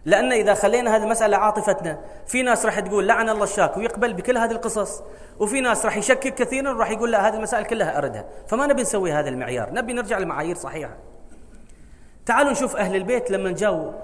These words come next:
نقلوا مقتل القاسم، شلون نقلوه. هذه الرواية في أمالي الشيخ الصدوق، المجلس الثلاثين، حديث مائتين وتسعة وثلاثين، بسند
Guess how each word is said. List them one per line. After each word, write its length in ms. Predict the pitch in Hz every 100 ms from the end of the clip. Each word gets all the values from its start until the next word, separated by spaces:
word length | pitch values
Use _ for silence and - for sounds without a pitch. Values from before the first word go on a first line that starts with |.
| - 151
نقلوا 460 | 240 254 247 208
مقتل 400 | 226 - - 220
القاسم، 600 | 208 - 180 156 - 120 - -
شلون 320 | - 214 180
نقلوه. 380 | 143 139 107 - - - - - - - - - -
هذه 240 | 185 254 247
الرواية 360 | 214 226 233
في 240 | 208 196 175
أمالي 420 | 190 190 180 - - -
الشيخ 260 | - 185
الصدوق، 360 | 160 - 151 147 - - - 139
المجلس 440 | 180 196 202 190
الثلاثين، 540 | - 160 151 147 101 - - - - -
حديث 360 | 170 185 240
مائتين 380 | 196 202 190 214
وتسعة 300 | 196 - 180
وثلاثين، 500 | 170 160 143 135 107 - - - - - - - - -
بسند 380 | 151 - 269 262